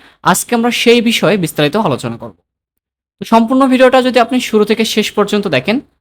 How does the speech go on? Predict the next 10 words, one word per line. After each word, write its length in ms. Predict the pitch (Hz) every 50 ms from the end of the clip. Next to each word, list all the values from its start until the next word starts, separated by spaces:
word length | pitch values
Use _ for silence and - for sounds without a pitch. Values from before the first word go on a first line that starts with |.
| _ _ _ _ _ _ _
তাহলে 200 | 208 202 240 247 262
কিন্তু 260 | 262 269 214 - 196 247 - _ _ 185
জাতীয় 340 | - 190 180 180 - 262 254
পরিচয়পত্র 580 | 226 247 240 247 240 - 262 254 254 247 247 262 247
হারিয়ে 320 | 208 202 190 208 233 226 175
গেলে 160 | 151 135 185 226 -
কিভাবে 260 | - 202 208 208 202
উত্তোলন 320 | 202 202 - 214 208 208 202
করতে 280 | 202 202 202 202 - 226
হয়, 220 | 190 - 165 226